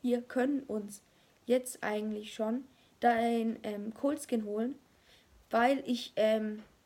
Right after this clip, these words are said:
ich bin einfach unglaublich gespannt. Äh, ihr seht jetzt auch meinen Bildschirm, also ihr seht jetzt Facecam und so. Ähm, ja, ich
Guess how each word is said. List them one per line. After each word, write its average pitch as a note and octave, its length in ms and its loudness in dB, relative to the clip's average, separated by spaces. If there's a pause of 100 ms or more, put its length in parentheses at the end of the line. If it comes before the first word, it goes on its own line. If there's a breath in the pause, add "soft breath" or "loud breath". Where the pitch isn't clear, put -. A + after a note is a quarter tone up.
(600)
ich B3 160 -2
bin D#4 100 4
einfach - 420 -2
unglaublich C4 580 0
gespannt. A#3 560 -2 (400 soft breath)
Äh, G#3+ 180 -2
ihr A3+ 140 -2
seht A#3 200 -2
jetzt A3 160 -6
auch G#3+ 100 -4
meinen G#3+ 240 -4
Bildschirm, A#3 340 -2
also G3+ 200 -8
ihr G3 120 -6
seht G3 200 -8
jetzt - 180 -16
Facecam G#3 460 -8
und G3+ 140 -8
so. G3+ 220 -8 (480 loud breath)
Ähm, F#3+ 280 -2 (960)
ja, F#2 180 -2 (500)
ich - 320 -6